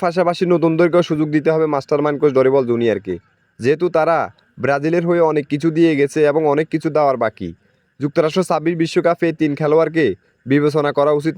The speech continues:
মাস্টারমাইন্ড কোচ ডরিবল জুনিয়রকে। আর তারা যদি সিদ্ধান্ত না নেয়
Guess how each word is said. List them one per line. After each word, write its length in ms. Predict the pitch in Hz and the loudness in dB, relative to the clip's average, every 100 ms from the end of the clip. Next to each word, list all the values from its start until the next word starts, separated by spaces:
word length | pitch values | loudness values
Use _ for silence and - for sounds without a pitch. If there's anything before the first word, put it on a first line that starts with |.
| 135 | -4
মাস্টারমাইন্ড 440 | 123 143 139 139 | -2 -2 0 -2
কোচ 120 | 143 139 | -2 0
ডরিবল 280 | 123 123 131 117 | 0 2 0 0
জুনিয়রকে। 440 | 117 113 98 90 82 _ _ _ _ | -2 -2 -2 -6 -10 _ _ _ _
আর 120 | 123 - | -8 -4
তারা 140 | 143 160 | -4 -2
যদি 120 | 175 180 | -2 0
সিদ্ধান্ত 300 | 175 151 151 165 | 0 0 0 2
না 60 | 165 151 | 2 0
নেয় 160 | 98 | -2